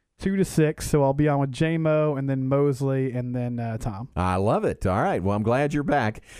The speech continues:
Speaker 2: Um, do you have any idea what's on the, uh, what's on the docket for those shows, or are we just gonna all find out together?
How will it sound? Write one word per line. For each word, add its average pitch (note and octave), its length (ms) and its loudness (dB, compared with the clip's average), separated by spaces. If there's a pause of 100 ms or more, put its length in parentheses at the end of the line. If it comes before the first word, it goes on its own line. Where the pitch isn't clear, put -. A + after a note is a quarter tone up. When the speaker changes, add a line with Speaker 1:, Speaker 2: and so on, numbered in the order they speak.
(100)
Speaker 2:
Um, A2 640 0
do A2+ 60 -2
you C#3+ 80 2
have B2+ 120 -2
any E3+ 240 0
idea E3 440 2
what's D#3 240 0
on E3 240 0
the, E3+ 280 2
uh, D#3+ 460 -2
what's D#3+ 140 -4
on F3 100 -2
the E3+ 60 -4
docket E3 360 0
for F3+ 140 0
those F3 160 0
shows, F#3+ 460 -2
or G2 100 0
are F2 140 0
we G2 120 0
just G#2 160 -2
gonna G#2 160 0
all F#2+ 120 0
find F2+ 260 -2
out D#2+ 160 0
together? C#2 420 -4